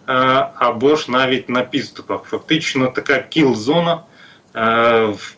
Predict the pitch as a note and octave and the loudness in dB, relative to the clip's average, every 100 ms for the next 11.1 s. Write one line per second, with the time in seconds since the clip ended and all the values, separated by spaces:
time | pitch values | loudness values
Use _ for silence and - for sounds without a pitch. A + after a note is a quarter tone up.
0 | _ C3 C#3 C3+ C#3+ B2 A#2+ B2+ - A#2 | _ 2 2 0 -2 0 0 0 -2 -2
1 | A2+ A2 A#2 A#2+ A2 A#2+ B2 A2 G2+ F#2+ | 0 2 0 -4 -4 0 2 2 0 -4
2 | F#2+ A2+ G#2+ A#2 G2+ G2+ G2+ G2+ A#2 A2 | -6 -6 -2 0 0 0 2 2 0 0
3 | G#2 G2 G#2 A2+ D#3+ D3+ C#3 C3+ G#2+ A#2 | 0 0 0 0 0 0 0 -2 -4 0
4 | B2+ A#2+ A#2 - A#2+ A2+ A2 G#2+ G#2 G2 | 0 0 -2 -2 -2 -2 0 2 2 2
5 | G2+ G2+ A2+ C#3 A2+ - A#2 A#2+ A2 G#2 | 2 2 2 -2 -6 -6 -2 2 2 2
6 | G#2 G2+ - _ _ _ _ _ _ - | 2 -2 -10 _ _ _ _ _ _ -4
7 | G#2 G2+ - G#2 A2 G2 G2+ F#2+ G2+ D3+ | 0 0 0 2 2 2 -2 -2 0 2
8 | D3+ C#3 - B2+ - B2 A#2+ B2+ A#2+ A2+ | 0 -4 -4 -6 -6 -6 -4 -4 -4 -4
9 | A#2 - B2 A#2+ - - A2 G#2+ A2+ A#2 | -6 -2 0 0 -6 -6 -6 -2 0 0
10 | G#2+ A2 G#2+ - B2+ A2+ A2 A#2+ A2 G#2 | 0 -2 -6 -8 -6 -6 -4 -2 0 -2